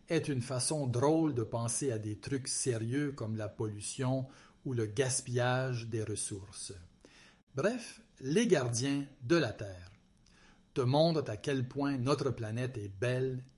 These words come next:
et la nature est magique. Ça te fait voir la nature d'une nouvelle façon. Tu ne sentiras plus jamais seul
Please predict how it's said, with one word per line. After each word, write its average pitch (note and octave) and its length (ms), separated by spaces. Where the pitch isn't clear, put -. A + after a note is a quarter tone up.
et E3+ 140
la C3+ 140
nature C3+ 640
est C3+ 220
magique. A2+ 840
Ça C3+ 160
te D3 140
fait A#2 180
voir C3 720
la A#2+ 180
nature B2+ 800
d'une A2 360
nouvelle G#2 380
façon. D3+ 480
Tu B2+ 120
ne A#2+ 100
sentiras A#2 560
plus B2 200
jamais G2+ 320
seul F#3 480